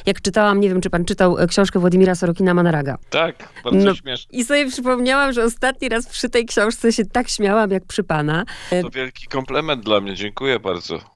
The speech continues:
Speaker 1: Kocham absurdalny humor i jeszcze bardziej kocham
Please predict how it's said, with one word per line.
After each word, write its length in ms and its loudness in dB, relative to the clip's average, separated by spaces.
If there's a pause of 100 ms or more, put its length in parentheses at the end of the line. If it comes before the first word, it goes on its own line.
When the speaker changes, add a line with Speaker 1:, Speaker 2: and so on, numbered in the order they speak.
Speaker 1:
Kocham 480 -2
absurdalny 640 0
humor 540 0 (180)
i 80 0
jeszcze 340 2
bardziej 380 0
kocham 420 -4